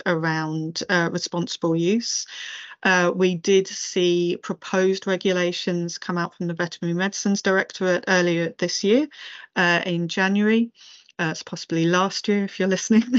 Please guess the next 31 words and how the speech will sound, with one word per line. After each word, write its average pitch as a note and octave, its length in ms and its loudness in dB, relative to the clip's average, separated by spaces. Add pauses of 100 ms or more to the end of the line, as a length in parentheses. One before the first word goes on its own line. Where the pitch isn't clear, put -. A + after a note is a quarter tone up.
now. G#3+ 280 4 (560)
Um, F#3 580 2 (720)
and G3 300 0 (100)
these A#3+ 240 0
regulations G#3 1120 -2 (240)
mirror A3+ 440 4
some A3+ 560 0
that G#3+ 160 -4
have G#3 140 -6
been G3 160 -2
brought F#3+ 320 -2
into F3+ 240 -6
the F3 120 -2
E E3 440 0
U. D#3 80 -4
So - 180 -4
this F#3+ 200 -2
would G3 140 -4
be F#3+ 140 2
a F3+ 60 0
ban F3 280 0
on E3+ 120 -2
the E3 80 -2
routine E3 480 -2
use D#3+ 240 -6
of D#3+ 100 -8
antibiotics. - 840 -6
It - 120 0
unfortunately G#3+ 760 2
doesn't F#3+ 460 0
go F3 380 0